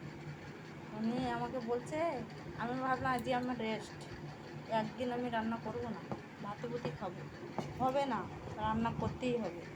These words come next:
এই যে পটল ভাজা, কুমড়ো ভাজা করলাম,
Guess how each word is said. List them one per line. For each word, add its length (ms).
এই 200
যে 160
পটল 300
ভাজা, 280
কুমড়ো 260
ভাজা 300
করলাম, 480